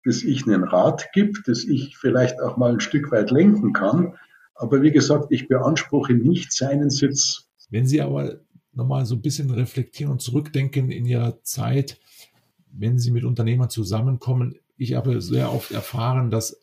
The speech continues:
Speaker 2: also Glaubenssätze eine Rolle spielen. Und wenn Sie an so manchen Glaubenssatz, den Sie so erlebt haben in Ihrer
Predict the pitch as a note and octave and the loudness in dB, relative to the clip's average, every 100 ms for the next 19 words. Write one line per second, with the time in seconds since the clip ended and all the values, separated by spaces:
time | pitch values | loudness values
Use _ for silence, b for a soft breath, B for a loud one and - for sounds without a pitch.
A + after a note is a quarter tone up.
0 | _ A#2+ G2 G2 G2+ F#2+ C#3+ C3 A2+ G#2+ | _ -6 -4 -2 0 2 4 2 0 -2
1 | - A2+ G#2 G#2+ F#2 F2+ G2 C3 C3+ - | -2 -6 -4 -4 -4 -4 0 0 0 -2
2 | - C3 C#3+ D3+ D3+ - b b b _ | -4 -2 -2 -4 -6 -10 b b b _
3 | _ _ G#2+ A2 G#2+ E3+ G3 A2+ G2 G2 | _ _ -4 -2 0 -2 -2 -4 -2 -4
4 | F#2+ G2 A2+ - A2 F2+ G2+ A2 C3 A#2+ | -2 -4 -4 -4 -4 -2 0 2 2 2
5 | - A2+ - A2+ A2+ A2 F#2 - _ _ | 0 -2 -4 -4 -2 -2 -6 -16 _ _
6 | _ - F#2 A2+ G2+ A2+ G2+ G2+ A#2 B2 | _ -8 -2 0 2 0 0 0 -2 -2
7 | A#2+ A2 G#2+ G#2+ G#2+ A2+ G#2 G#2+ F#2+ | -6 -6 -6 -8 -8 -6 -6 -6 -8